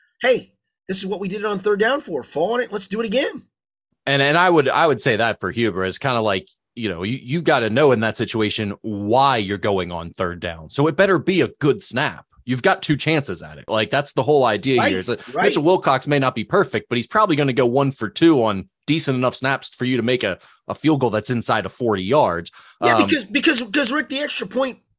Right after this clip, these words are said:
Speaker 1: snap wasn't great. It was loopy, but it was not awful enough. And we'll get to maybe, you know, the, the block of this in a second.
Speaker 2: Yeah, the
Speaker 1: But, but, but if you go, "Hey, dude, that snap was good enough. Just give me that snap." Okay, dude, I got you. You're right. I think he was so, in fact, he said he was so worried about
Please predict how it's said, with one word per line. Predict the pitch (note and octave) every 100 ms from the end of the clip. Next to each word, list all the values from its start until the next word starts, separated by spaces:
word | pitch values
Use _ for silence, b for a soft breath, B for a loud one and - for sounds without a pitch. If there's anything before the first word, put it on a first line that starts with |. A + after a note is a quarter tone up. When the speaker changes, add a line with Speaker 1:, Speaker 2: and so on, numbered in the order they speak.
| -
Speaker 1:
snap | - G#3+ F3+
wasn't | E3+ E3+ C3+
great. | A2+ D#3+ C3+ A#2+
It | E3+
was | F#3
loopy, | C3 G3 F#3+ C3
but | G2+ C3
it | G#3
was | B3 F#3 C#3+
not | F3+ E3+ - -
awful | D#3+ E3+ D#3 D3
enough. | C#3+ C#3+ C#3
And | C#3+
we'll |
get | E3 D#3
to | C#3 A#2
maybe, | C3 C#3 B2+
you | B2+
know, | A#2
the, | G#2+
the | A2+
block | G#2 A#2+ C#3+ E3
of | A#2+
this | A2+ A#2
in | G#2+
a |
second. | G2+ F3+ F#3+ A2+
Speaker 2:
Yeah, | G#2 -
the | E2+
Speaker 1:
But, | G2 D#3 F3
but, | G3
but | G3
if | G#3+
you | A#3
go, | B3
"Hey, | B3 G#3
dude, | C#3+ E3+ E3 b b
that | D#3+ -
snap | A#3+ G3+
was | D#3+
good | - G3
enough. | F#3 F3
Just | - A#3
give | C#4
me | G#3
that | - F#3+
snap." | - C3+ G2 - _
Okay, | A#3 C4+ G#3+ G3+
dude, | F3
I | F3+ A#3
got | G#3 F#3+
you. | G#3+
You're | A3
right. | A3+ G3 A3 _ b b
I | -
think | B3 C4+ F#3+
he | A#3+
was | G#3 -
so, | - G#3 G3+
in | F3+
fact, | F#3 F3+
he | D#3 D#3+
said | - G3 F#3
he | D#3
was | D3
so | - G3+
worried | G3 G3 F#3
about | D#3 D3